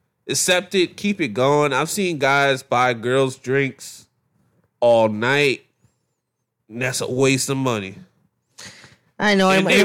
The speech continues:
Speaker 2: it,
Speaker 1: will
Speaker 2: especially when
Speaker 1: run
Speaker 2: it comes
Speaker 1: those
Speaker 2: to
Speaker 1: pockets.
Speaker 2: yeah, when it, and when it comes to drinking responsibly,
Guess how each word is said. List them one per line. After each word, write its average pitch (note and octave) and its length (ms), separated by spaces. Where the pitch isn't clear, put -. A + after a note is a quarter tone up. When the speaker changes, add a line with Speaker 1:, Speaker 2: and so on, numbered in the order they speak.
Speaker 2:
it, F3+ 40
Speaker 1:
will F#3+ 300
Speaker 2:
especially C#4+ 460
when F3+ 180
Speaker 1:
run D3 80
Speaker 2:
it D3 60
comes C#3+ 280
Speaker 1:
those - 20
Speaker 2:
to F#3+ 60
Speaker 1:
pockets. C#3+ 200
Speaker 2:
yeah, B3+ 300
when F#3+ 160
it, G#3+ 100
and G#3+ 240
when A3 120
it A3 80
comes D#4 180
to A3 80
drinking F#3 320
responsibly, C#3 960